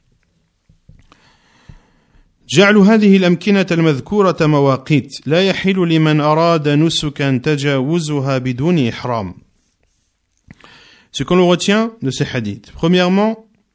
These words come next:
que tous ces endroits qui ont été cités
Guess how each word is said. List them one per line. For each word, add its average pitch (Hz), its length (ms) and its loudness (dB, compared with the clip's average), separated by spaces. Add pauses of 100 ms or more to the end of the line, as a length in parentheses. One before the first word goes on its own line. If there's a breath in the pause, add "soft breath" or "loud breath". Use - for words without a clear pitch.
(600 soft breath)
que 156 160 0
tous 226 180 -4
ces 214 260 0
endroits 180 420 4
qui 170 160 -6
ont 139 80 0
été 135 200 -4
cités 175 640 -6